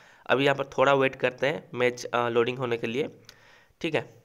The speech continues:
तो गाइस इस ट्रिक के लिए गाइस आपका जो फ्रेंड है वो भी रॉयल पास लेना चाहिए। अगर उसने रॉयल पास नहीं लिया है तो गाइस आपका कोई फ़ायदा नहीं है, ठीक है। अभी देखो यहाँ पर मैच लग गया,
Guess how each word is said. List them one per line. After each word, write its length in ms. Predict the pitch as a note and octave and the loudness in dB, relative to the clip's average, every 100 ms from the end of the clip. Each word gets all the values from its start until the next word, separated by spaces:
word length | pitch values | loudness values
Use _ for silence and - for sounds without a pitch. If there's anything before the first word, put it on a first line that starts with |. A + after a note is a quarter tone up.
| - _ _ _ - _ | -20 _ _ _ -20 _
तो 40 | C#3+ | 4
गाइस 180 | F3 F3 | 4 4
इस 200 | - - | -6 -2
ट्रिक 120 | F#3+ | 0
के 40 | |
लिए 100 | G3 | 2
गाइस 180 | F#3+ F#3 | 2 2
आपका 180 | E3+ E3+ | 0 2
जो 120 | F3+ | 0
फ्रेंड 300 | F3+ D#3+ D#3 | 4 4 4
है 60 | E3+ | 4
वो 160 | D3+ | 2
भी 140 | D#3+ D#3+ | 2 4
रॉयल 220 | C3 C3 | 4 4
पास 260 | D3 D3+ C3+ | 2 0 0
लेना 180 | B2 C3+ | 0 0
चाहिए। 340 | B2+ A2+ C3+ | 0 0 -2
अगर 300 | - B2+ C3+ | -2 0 0
उसने 240 | C3 C#3+ | 0 0
रॉयल 180 | C3+ A#2+ | 4 4
पास 240 | A#2+ C#3 C#3 | 4 0 0
नहीं 180 | A#2 C3+ | -4 -2
लिया 160 | C#3 | 0
है 60 | D#3+ | 0
तो 140 | D#3+ | 0
गाइस 200 | C3+ C3 | -2 0
आपका 220 | - - B2+ | -2 0 0
कोई 200 | C3 C3+ | 2 0
फ़ायदा 380 | - A2 C3 | 0 0 2
नहीं 180 | C3 B2 | 0 -2
है, 220 | D3+ - - _ _ - | -4 -8 -20 _ _ -10
ठीक 140 | E3 | -6
है। 160 | C#3 - - - _ - - | -6 -8 -16 -20 _ -20 -2
अभी 140 | C#3+ | 2
देखो 180 | D#3+ D3+ | 4 4
यहाँ 120 | C#3+ | 4
पर 120 | D3 E3+ | 4 2
मैच 280 | E3 E3 | 0 2
लग 140 | F3 E3 | 0 0
गया, 160 | E3 | -2